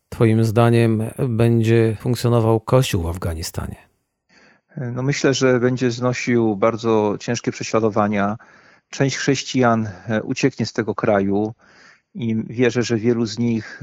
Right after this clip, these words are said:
Speaker 2: w swoich nowych lokalizacjach będzie kontynuowało swoją służbę głoszenia Ewangelii zarówno wśród diaspory afgańskiej, jak i w, poprzez różne kanały, środki w samym Afganistanie. Będą oni mieli kontakt z tymi chrześcijanami, którzy zostaną w Afganistanie.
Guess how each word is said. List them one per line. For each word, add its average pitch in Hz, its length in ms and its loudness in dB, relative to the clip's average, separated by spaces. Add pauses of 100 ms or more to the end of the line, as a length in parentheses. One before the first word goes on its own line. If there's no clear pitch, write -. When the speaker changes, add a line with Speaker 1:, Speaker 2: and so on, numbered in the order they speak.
Speaker 2:
w - 60 -18
swoich 117 340 -4
nowych 117 300 -2
lokalizacjach 113 840 -4 (240)
będzie 113 280 -8
kontynuowało 117 760 0
swoją 110 260 -4
służbę 113 380 -4
głoszenia 113 340 -2
Ewangelii 110 480 0 (380)
zarówno 117 320 0
wśród 113 240 -8
diaspory 117 440 2
afgańskiej, 117 580 0
jak 135 360 0
i 117 320 -2
w, - 120 -20 (120)
poprzez 113 300 -4
różne 123 380 -2
kanały, 120 500 2
środki 123 560 -2 (460)
w - 100 -10
samym 147 320 0
Afganistanie. 110 760 -2
Będą 110 300 0
oni 110 140 -2
mieli 110 180 -2
kontakt 120 400 -4
z - 60 -14
tymi 120 180 -6
chrześcijanami, 113 560 -4
którzy 104 260 -10
zostaną 113 360 -4
w 104 100 -4
Afganistanie. 104 760 -4